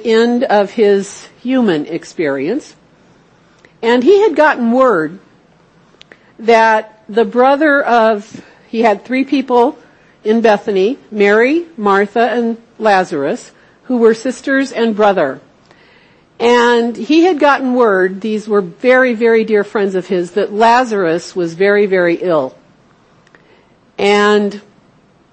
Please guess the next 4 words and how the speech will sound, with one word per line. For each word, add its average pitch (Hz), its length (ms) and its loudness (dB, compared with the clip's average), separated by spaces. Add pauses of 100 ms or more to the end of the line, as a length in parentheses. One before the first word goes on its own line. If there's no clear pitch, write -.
(560)
so 269 640 2
he 320 260 -2
was 330 340 0
asked, - 640 -2